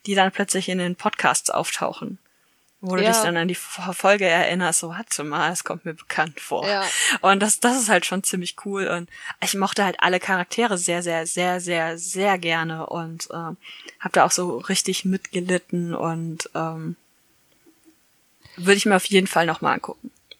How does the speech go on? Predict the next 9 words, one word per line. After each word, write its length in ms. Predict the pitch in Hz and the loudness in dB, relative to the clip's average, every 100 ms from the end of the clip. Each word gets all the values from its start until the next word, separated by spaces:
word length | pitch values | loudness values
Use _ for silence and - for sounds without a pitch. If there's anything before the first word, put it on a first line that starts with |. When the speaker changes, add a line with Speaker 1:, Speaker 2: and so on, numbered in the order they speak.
| - | -14
Speaker 2:
Ja. 220 | 320 247 | -8 -6
Speaker 1:
Definitiv. 760 | 185 170 170 165 - - - - - - - - | -4 -4 -4 -6 -8 -8 -10 -12 -16 -18 -16 -2
Obwohl 260 | 185 202 190 | 0 6 6
es 100 | - | 6
fünfzehn 400 | 147 160 - 131 | 2 -2 -2 -2
Staffeln 400 | - 165 160 165 | 0 0 0 -4
sind. 340 | - - - _ - - - - - - | -6 -10 -12 _ -20 -18 -16 -16 -18 -4
Und, 500 | 170 170 165 175 - | 0 0 -2 -4 -6
äh, 380 | 170 170 185 | -6 -6 -8